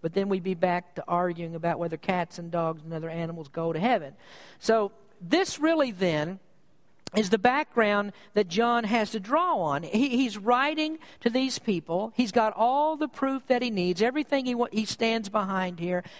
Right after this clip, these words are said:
and the Gnostics are not standing at all. Th-, they, they have no proof. Everything that they say falls through thin air, just like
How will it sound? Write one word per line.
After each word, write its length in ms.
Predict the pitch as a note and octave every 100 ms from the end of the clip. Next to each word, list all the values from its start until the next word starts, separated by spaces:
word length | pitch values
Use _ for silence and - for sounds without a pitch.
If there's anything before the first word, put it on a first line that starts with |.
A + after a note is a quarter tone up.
| -
and 160 | F#3+ F#3
the 60 |
Gnostics 720 | F#3 G#3 A#3 C4 - A3+ G#3+
are 60 | G#3
not 220 | G#3 G#3
standing 460 | - G#3 G3+ F#3+ F3+
at 60 |
all. 400 | A3 D#4 D4 C3 - -
Th-, 240 | A3 G3+ G3
they, 200 | B3 A#3
they 180 | A3+ A3+
have 160 | G#3
no 240 | G#3+ D4 F4
proof. 440 | - E3+ F3+ C4+ - - - - -
Everything 420 | C4+ D4+ C#4+ C4+
that 100 | A3+
they 140 | A3
say 260 | - A#3 A3+
falls 400 | - A#3 A3+ -
through 240 | A3 G#3+
thin 340 | - A#3 A3 G#3
air, 540 | F#3 A#3 G3 C#3+ C#3+ - - -
just 240 | G#3+ -
like 200 | G#3 F#3+